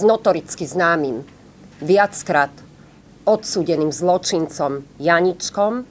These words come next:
a to len z toho dôvodu, aby si zvýšil svoje volebné preferencie, a štrajkuje tu,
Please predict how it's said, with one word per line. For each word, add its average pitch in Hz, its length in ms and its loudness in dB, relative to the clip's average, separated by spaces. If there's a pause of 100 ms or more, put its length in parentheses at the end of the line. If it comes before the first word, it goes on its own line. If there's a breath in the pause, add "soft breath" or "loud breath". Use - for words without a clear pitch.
(800 loud breath)
a 196 80 0
to 214 160 0
len 220 320 2 (240)
z - 160 -6
toho 202 240 4
dôvodu, 170 640 0
aby 180 240 0
si 175 160 -4
zvýšil 156 560 -2 (240)
svoje 180 480 0
volebné 165 400 2
preferencie, 214 960 0 (440 loud breath)
a 156 280 2 (480)
štrajkuje 208 840 2
tu, 175 200 -6